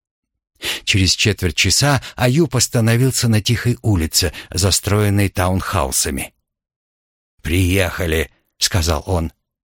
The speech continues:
Асад сошел с мотоцикла и огляделся по сторонам. «Это тут?» спросил он, показывая на дом,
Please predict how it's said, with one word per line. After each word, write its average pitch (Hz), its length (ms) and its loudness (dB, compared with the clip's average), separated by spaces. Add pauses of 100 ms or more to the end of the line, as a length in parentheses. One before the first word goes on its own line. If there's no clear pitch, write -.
(420)
Асад 113 400 0
сошел 104 380 0
с - 120 -2
мотоцикла 101 600 0
и 120 140 -2
огляделся 101 580 0
по - 120 -4
сторонам. 82 560 -2 (1000)
«Это 73 300 -4
тут?» - 340 -4 (280)
спросил - 540 -2
он, 110 220 0
показывая 87 640 0
на 85 160 0
дом, 143 240 2